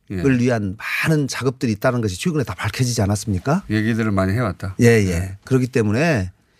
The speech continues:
Speaker 2: 제가 오월 달에 원내대표 그만두면서 우리 당이 자강하자, 화합하자,
Speaker 1: 예.
Speaker 2: 뭐 이런 선언을 의원 전원 일치로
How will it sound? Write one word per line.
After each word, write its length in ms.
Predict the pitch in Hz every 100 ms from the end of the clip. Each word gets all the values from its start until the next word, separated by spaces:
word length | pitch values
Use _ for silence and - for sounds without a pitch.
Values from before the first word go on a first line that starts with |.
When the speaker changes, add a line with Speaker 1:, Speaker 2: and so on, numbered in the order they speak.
| _ _ _ -
Speaker 2:
제가 280 | - 120 120
오월 480 | 120 139 135 127
달에 360 | 107 117 110 113 104
원내대표 380 | 123 127 120 113
그만두면서 1000 | - 120 113 107 90 98 92 113 104 85 _ _ _ _ _ _ _
우리 180 | 113 113
당이 300 | 117 110 101
자강하자, 640 | - 104 120 107 101 90
화합하자, 720 | 85 135 139 - 113 107 107 87 _
Speaker 1:
예. 40 | 104 92 87 -
Speaker 2:
뭐 100 | 104
이런 340 | 104 117 101
선언을 680 | 95 - 202 180 113 92 98 - -
의원 260 | 127 127
전원 320 | 104 107 120
일치로 540 | 104 107 - - 92